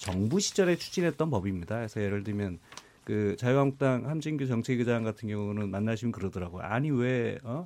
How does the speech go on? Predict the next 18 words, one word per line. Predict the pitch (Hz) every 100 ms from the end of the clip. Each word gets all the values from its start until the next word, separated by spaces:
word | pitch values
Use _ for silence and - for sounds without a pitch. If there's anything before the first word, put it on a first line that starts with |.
| 160
야당 | 196 127 127
시절에는 | 120 123 104 92 95 120
우리가 | 110 107 120
하자 | 113 107
할 |
때는 | 101 107
안 | 90
하고 | 92 98
이제, | 95 92 107 90 - - - 120
어? | 160 - - _
이제는 | 101 110 107 113
하냐?" | 135 95 107 117
이제 | 101 104
이런 | 117 123
얘기도 | 117 107 104
이제 | 92 90 82
농담으로 | 95 104 110 107 95
하시던데 | 113 - 131 98 113 113